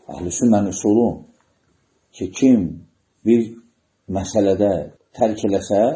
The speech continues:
əhlü sünnənin usulundan bir dənə, artıq əhlü sünnədən çıxır o. Əhlü sünnədən sayılmır. Yəni, yaxrucu min ən dairəti sünnə iləl bid'ə. Tənəbbəhu lihədə. Hə, yəni,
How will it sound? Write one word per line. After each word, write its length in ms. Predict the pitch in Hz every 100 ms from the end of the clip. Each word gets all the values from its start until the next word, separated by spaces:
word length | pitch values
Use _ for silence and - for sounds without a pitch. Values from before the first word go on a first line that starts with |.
| -
əhlü 280 | 98 95
sünnənin 360 | 90 107 92 -
usulundan 540 | 92 90 87 90 90
bir 160 | 92 95
dənə, 220 | 80 76 67 - _ _ _ _ _ _ -
artıq 260 | 98 - 117
əhlü 200 | 107 101
sünnədən 400 | - 107 107 107
çıxır 220 | - -
o. 80 | 73 - _ _ _ _ _ -
Əhlü 240 | 78 87
sünnədən 380 | 87 107 95 98
sayılmır. 420 | 87 87 85 - - _ _ _ _ _ _ _ _ _ _ _ _ -
Yəni, 460 | 110 127 147 101 104 143 202
yaxrucu 480 | 139 151 127 110
min 180 | 104 104
ən 220 | - 101 95
dairəti 580 | 101 104 123 104 101
sünnə 500 | 90 - 131 127 135 151 165 160 - _ _ _ _ -
iləl 340 | 135 135 135 107
bid'ə. 420 | 110 101 - 85 - _ _ _ _ _ _
Tənəbbəhu 500 | 92 123 123 107 107
lihədə. 400 | 82 76 69 65 _ _ _ _ _ _ _ _ _ _
Hə, 120 | 78 76
yəni, 260 | 78 92